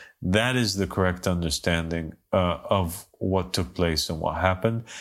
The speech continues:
And then what about all these other things that are in the New Testament that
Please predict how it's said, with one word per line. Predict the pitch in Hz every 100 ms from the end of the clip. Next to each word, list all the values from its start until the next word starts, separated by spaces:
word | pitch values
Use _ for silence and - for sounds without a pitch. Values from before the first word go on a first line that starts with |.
| - 110
And | 107
then | 120 123
what | 110 117
about | 113 117 101
all | 113 113
these | 113 104
other | - 123 131 120
things | 110 104 98 87
that | 95 90
are | 92
in | 92
the | 92
New | 92 92
Testament | - 92 - - 92 92 90 - -
that | 98 92 90 82